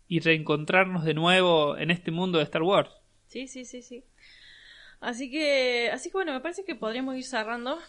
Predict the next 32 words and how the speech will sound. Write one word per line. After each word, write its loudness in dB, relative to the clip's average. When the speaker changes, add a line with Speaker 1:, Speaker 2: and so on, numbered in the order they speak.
Speaker 2:
porque -8
Speaker 1:
Sí, 0
Speaker 2:
me 2
Speaker 1:
sí. -4
Speaker 2:
está -2
agarrando -6
hambre. -8
Eh, -6
<laughs> -8
Speaker 1:
No, 6
no, 4
y, 4
y, 2
y -2
que 0
todos 6
queden 2
muy 0
alerta 4
porque -2
se -6
van 2
a -2
venir, -2
eh, -4
programas 2
con -2
Speaker 2:
Sí, -2
vamos -2
a 0
recalcar -2
eso. -8